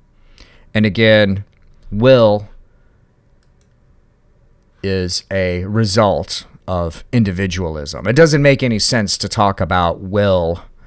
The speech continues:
when you're talking about a organization or a collective, the collective will. Um,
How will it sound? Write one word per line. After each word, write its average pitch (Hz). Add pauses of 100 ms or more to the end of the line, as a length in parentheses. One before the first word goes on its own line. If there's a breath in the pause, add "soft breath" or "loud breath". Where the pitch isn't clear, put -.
(500 soft breath)
when 98
you're 92
talking 92
about 85
a 82
organization 85
or 82
a 78
collective, 76
the 76
collective 78
will. 73 (680 soft breath)
Um, 80